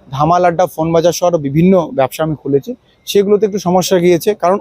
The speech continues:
ওই জায়গাগুলোতে আমি সময় দিতে পারিনি। মালিক সময় না দিলে ব্যবসা চলে না আজকাল। মানুষকে বিশ্বাস করা খুব ভুল হয়েছে আমার। আমি মানুষকে বিশ্বাস করে বিভিন্ন জায়গায়,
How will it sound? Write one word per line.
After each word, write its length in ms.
ওই 200
জায়গাগুলোতে 500
আমি 140
সময় 260
দিতে 200
পারিনি। 260
মালিক 280
সময় 220
না 140
দিলে 260
ব্যবসা 320
চলে 240
না 140
আজকাল। 340
মানুষকে 380
বিশ্বাস 360
করা 160
খুব 380
ভুল 220
হয়েছে 220
আমার। 180
আমি 140
মানুষকে 380
বিশ্বাস 360
করে 140
বিভিন্ন 300
জায়গায়, 280